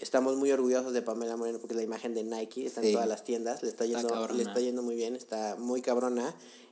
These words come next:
Speaker 1: Y también es como un, un, una bandera de que la gente, eh,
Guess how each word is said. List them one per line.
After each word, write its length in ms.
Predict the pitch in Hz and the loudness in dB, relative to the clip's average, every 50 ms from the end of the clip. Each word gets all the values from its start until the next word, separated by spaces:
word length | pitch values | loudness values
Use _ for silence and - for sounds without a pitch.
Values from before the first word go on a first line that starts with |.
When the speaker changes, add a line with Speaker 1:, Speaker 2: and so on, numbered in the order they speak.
| - _ _ | -20 _ _
Speaker 1:
Y 480 | - 120 120 120 120 120 120 123 120 120 | -4 0 2 2 4 4 6 6 6 4
también 300 | 120 117 120 127 131 131 | 4 2 2 4 4 2
es 120 | 131 127 | 2 2
como 300 | - 135 127 127 120 120 | 0 0 2 4 4 4
un, 140 | 123 127 131 | 4 4 2
un, 720 | 135 - 120 135 135 135 135 135 139 139 139 139 143 139 - - - - - - - - - - - - - - _ _ _ - | 0 -2 -4 -4 -4 -4 -4 -2 -2 -2 -2 -2 -2 -4 -8 -14 -20 -20 -20 -20 -20 -20 -20 -20 -20 -20 -20 -20 _ _ _ 0
una 180 | 151 156 170 165 | 6 8 10 10
bandera 400 | 160 143 143 143 147 143 151 147 | 10 8 8 8 8 8 8 8
de 120 | 135 127 | 6 4
que 140 | - 127 123 | 2 2 2
la 180 | 120 120 113 117 | 4 4 4 2
gente, 840 | - 139 135 127 147 143 139 139 139 139 139 131 123 - - - - | 2 0 0 4 4 6 6 6 6 4 4 2 0 -4 -6 -10 -12
eh, 60 | - | -14